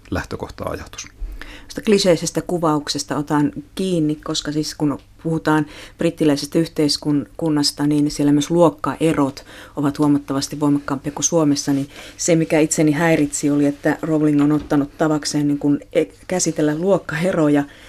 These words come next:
Speaker 2: kielen kautta siis, että merkki alemmasta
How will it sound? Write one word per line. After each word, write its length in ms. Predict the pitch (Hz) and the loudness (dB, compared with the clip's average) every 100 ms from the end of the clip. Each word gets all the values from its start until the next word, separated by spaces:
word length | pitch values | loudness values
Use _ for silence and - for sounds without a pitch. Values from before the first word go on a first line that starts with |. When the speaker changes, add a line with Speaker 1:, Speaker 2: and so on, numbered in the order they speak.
| - - | -20 -6
Speaker 2:
kielen 680 | - 247 214 156 262 127 185 - - | 4 6 8 6 2 0 -4 -8 -2
kautta 420 | 170 156 147 143 | 2 2 0 -6
siis, 340 | 143 139 143 - - - - | -2 -2 -2 -8 -20 -20 -8
että 180 | 156 170 | -6 0
merkki 440 | 202 226 - - | 2 2 -2 -6
alemmasta 640 | 160 190 175 151 143 - 147 | -2 0 2 2 0 -2 -6